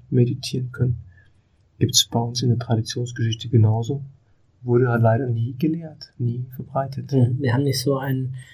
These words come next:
Speaker 2: wir treffen uns jetzt, um gemeinsam Yoga zu machen
Speaker 1: Mhm.
Speaker 2: oder Meditation.
Speaker 1: Genau.
Speaker 2: Ne? Wir müssen das dann schon eher, wir holen uns das jetzt aus anderen
Speaker 1: Ja,
Speaker 2: Disziplinen
Speaker 1: so
Speaker 2: wieder,
Speaker 1: ist es.
Speaker 2: äh, über Indien und so
Speaker 1: Mhm.
Speaker 2: kommt es dann wieder hier rein. Ne?
Speaker 1: Und das
Speaker 2: Also
Speaker 1: ist ja eigentlich sehr schön.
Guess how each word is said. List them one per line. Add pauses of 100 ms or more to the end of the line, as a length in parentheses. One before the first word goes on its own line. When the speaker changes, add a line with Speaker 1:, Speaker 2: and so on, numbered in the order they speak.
(180)
Speaker 2:
wir
treffen
uns
jetzt,
um
gemeinsam
Yoga
zu
machen
Speaker 1:
Mhm.
Speaker 2:
oder
Meditation.
Speaker 1:
Genau.
Speaker 2:
Ne?
Wir
müssen
das
dann
schon
eher,
wir
holen
uns
das
jetzt
aus
anderen
Speaker 1:
Ja,
Speaker 2:
Disziplinen
Speaker 1:
so
Speaker 2:
wieder,
Speaker 1:
ist
es.
Speaker 2:
äh,
über
Indien
und
so
Speaker 1:
Mhm.
Speaker 2:
kommt
es
dann
wieder
hier
rein.
Ne?
Speaker 1:
Und
das
Speaker 2:
Also
Speaker 1:
ist
ja
eigentlich
sehr
schön.